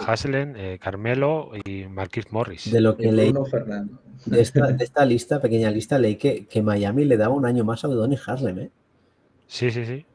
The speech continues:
Speaker 1: Sí, se rumoreaba que sí.
Speaker 2: Eh, ¿cuántos lle-, lleva ya? Lleva a ser su te-, su temporada número veinte también, eh, Haslem,
Speaker 3: Oh,
Speaker 2: igual que,
Speaker 3: ok.
Speaker 2: que LeBron
Speaker 3: Claro.
Speaker 2: y, y Carmelo, si acaba firmando por alguien.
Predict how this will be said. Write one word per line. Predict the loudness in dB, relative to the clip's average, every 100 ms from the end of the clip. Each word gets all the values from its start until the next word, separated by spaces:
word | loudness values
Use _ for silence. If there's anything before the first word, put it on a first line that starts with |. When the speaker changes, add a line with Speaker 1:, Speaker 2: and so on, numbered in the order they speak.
| _
Speaker 1:
Sí, | -14
se | -10 -8
rumoreaba | -6 -4 -4 -4
que |
sí. | -8 -12 -18 _ _ _ _ _ _ _ _ _ _ _ -8
Speaker 2:
Eh, | -8 -8 _ -16 -2
¿cuántos | 0 2 2
lle-, | -2 -4
lleva | -2 0 2
ya? | 0 -2
Lleva | -4 -2
a |
ser | 0 0
su | 0
te-, | -4 -6
su | -6
temporada | -4 -2 0 0 2
número | 2 2 2
veinte | 2 0 0
también, | -2 -4 -4 -4 -8 -14 _ _ _ _ _ _
eh, | -8 -8 -6
Haslem, | -4 -4 -2
Speaker 3:
Oh, | -2
Speaker 2:
igual | 2 0 2
que, | 2 2 2
Speaker 3:
ok. | 0 -2 -8 -6
Speaker 2:
que | 2 4
LeBron | 6 6 4 4 4
Speaker 3:
Claro. |
Speaker 2:
y, | 2 -2 -4 -6 -8 -10
y | -12
Carmelo, | -4 -2 0 0 0
si | -4
acaba | -6 -6 -4
firmando | -4 -4 -2
por | -2 -2
alguien. | -2 -6